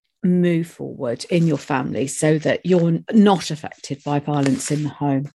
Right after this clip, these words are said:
If there's one thing that's for sure, it's that children who are being violent and coercive towards their parents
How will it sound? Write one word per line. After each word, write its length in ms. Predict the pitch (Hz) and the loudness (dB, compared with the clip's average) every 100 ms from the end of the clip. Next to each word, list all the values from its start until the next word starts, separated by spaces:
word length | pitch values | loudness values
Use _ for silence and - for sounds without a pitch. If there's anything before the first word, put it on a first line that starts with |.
| _ _ _ _ _ - | _ _ _ _ _ -4
If 140 | 175 | -4
there's 160 | 175 180 | -4 -2
one 160 | 196 185 | 0 2
thing 200 | 170 165 | 2 2
that's 240 | 151 - | 0 -2
for 80 | 180 | -2
sure, 460 | - 185 156 139 | 2 4 4 4
it's 300 | 139 - - | 0 -4 -6
that 360 | - 156 - - - - | 0 0 0 -10 -12 -4
children 540 | - 180 170 160 156 151 _ _ _ - | 0 2 2 0 0 -2 _ _ _ 2
who 100 | 185 | 2
are 40 | |
being 260 | 165 151 151 | 4 2 2
violent 540 | 165 151 143 139 - - | 2 2 2 0 -4 -4
and 280 | 156 147 151 | 0 0 0
coercive 800 | - 175 180 190 170 - 131 - - | 0 2 4 4 0 -6 -10 -10 -8
towards 640 | - 165 160 156 151 - | -4 0 0 0 -2 -2
their 340 | 151 143 139 - _ _ _ _ - | 2 2 0 -4 _ _ _ _ -2
parents 720 | 160 165 147 - - - | 4 4 4 0 -4 -8